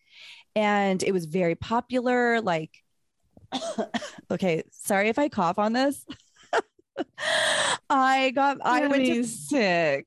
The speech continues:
Speaker 1: I went to Palm Springs and was like, "Woo, spring break," and, like, am actually forty-one and got sick. <laughs>
Speaker 2: Woo,
Speaker 1: Uh,
Speaker 2: sick.
Speaker 1: yeah, woo.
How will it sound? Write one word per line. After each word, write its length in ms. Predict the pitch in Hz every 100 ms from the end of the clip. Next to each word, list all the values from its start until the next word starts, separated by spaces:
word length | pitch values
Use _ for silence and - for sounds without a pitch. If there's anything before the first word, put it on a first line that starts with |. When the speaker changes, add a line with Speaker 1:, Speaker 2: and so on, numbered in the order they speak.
| -
Speaker 1:
I 240 | 262 285
went 180 | 330 403
to 100 | 415
Palm 320 | - 359 339 330
Springs 440 | - 294 277 247
and 100 | 247
was 120 | 247
like, 180 | 254 - _ -
"Woo, 460 | 330 453 466 440
spring 480 | - - 415 403 392
break," 500 | 392 415 403 370 - _ _ _ -
and, 160 | 254 254
like, 420 | 240 233 - - -
am 280 | 226 226 -
actually 460 | 196 - 226 208
forty-one 640 | - 196 190 196 185 226 320
and 300 | - 208 214
got 260 | 185 -
sick. 320 | - 214 359 - - - - 539
<laughs> 920 | - 494 - - 494 - - - 415 _ - _ - - 523 605 - - - -
Speaker 2:
Woo, 340 | 427 453 427 359
Speaker 1:
Uh, 380 | 262 - 381 349
Speaker 2:
sick. 240 | - - -
Speaker 1:
yeah, 520 | 240 226 - 254 226
woo. 720 | 196 208 339 494 494 339 202